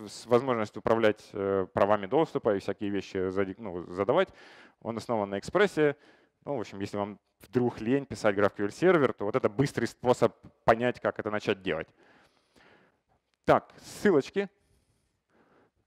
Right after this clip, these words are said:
Я к-, всем крайне рекомендую вот эти все ссылочки пройти, э, по-, подписываться, потому что, э, новости постоянно, очень много нового всего появляется, и всегда хочется быть в курсе. Но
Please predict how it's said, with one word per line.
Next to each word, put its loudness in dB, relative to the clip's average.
Я 8
к-, -20
всем 2
крайне 2
рекомендую 0
вот -2
эти -2
все -2
ссылочки 4
пройти, 0
э, 4
по-, 10
подписываться, 0
потому -6
что, -2
э, 0
новости 0
постоянно, 0
очень -6
много -2
нового 0
всего -4
появляется, -2
и -6
всегда 0
хочется -6
быть -4
в -20
курсе. -8
Но -6